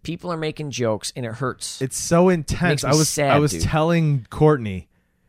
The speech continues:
Speaker 2: it used to be the biggest divide right now, or at the time, was you're for Trump or you're against Trump. Now
Speaker 1: Huh.
Speaker 2: it's like, was it okay that he slapped him, or was it not okay that he slapped him?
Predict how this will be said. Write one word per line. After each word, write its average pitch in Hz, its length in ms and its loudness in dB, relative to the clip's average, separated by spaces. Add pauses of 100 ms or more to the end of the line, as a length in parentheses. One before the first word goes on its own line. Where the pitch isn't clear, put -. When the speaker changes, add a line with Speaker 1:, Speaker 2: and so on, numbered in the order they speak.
(140)
Speaker 2:
it 131 220 -4
used 160 400 0
to 220 100 4
be 123 600 2 (960)
the 123 80 -2
biggest 139 460 2
divide 139 460 4
right 104 220 -2
now, 90 340 -6
or 123 300 0
at 123 120 -2
the 120 80 -10
time, 120 500 -2
was 101 420 -4 (560)
you're 110 140 -2
for 131 400 -2
Trump 196 420 0 (100)
or 131 140 -2
you're 127 220 2
against 117 520 -6
Trump. 76 400 -12 (140)
Now 160 300 6
Speaker 1:
Huh. 127 160 8
Speaker 2:
it's 90 160 -4
like, 131 400 2 (840)
was 143 240 6
it 143 80 2
okay 147 560 4
that 185 140 4
he 208 100 4
slapped 220 460 6
him, 269 220 2
or 170 200 8
was 160 200 6
it 165 120 0
not 151 400 4
okay 160 460 4
that 143 160 2
he 143 100 0
slapped 135 520 0
him? 113 80 -6